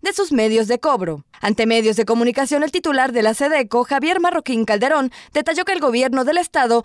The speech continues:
subsidiará el ochenta por ciento del pago de cada uno de los dispositivos, permitiendo a las empresas su adquisición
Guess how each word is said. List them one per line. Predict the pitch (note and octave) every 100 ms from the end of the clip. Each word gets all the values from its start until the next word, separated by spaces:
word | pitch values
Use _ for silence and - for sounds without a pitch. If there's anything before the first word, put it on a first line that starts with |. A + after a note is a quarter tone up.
| -
subsidiará | - - G4 - F#4 F#4 F#4 E4+
el | E4
ochenta | E4+ F4+ F#4 F#4+
por | F#4+ F4
ciento | D#4 A#3+ B3+
del | D4 F4
pago | A#3+ G#3+ A3
de | C#4+
cada | - F#4+ G4 F4+
uno | C4 A#3 G#3+
de |
los | G#3+ G3
dispositivos, | A#3+ - B3+ C#4+ E4 A#3+ A#3+ - -
permitiendo | F4+ F#4 G4 D4 B3+ A3
a |
las | A3 C4
empresas | B3 D4 C4 C#4 C#4
su | F4+
adquisición | E4+ F4 F4+ F4+ F4+ F4+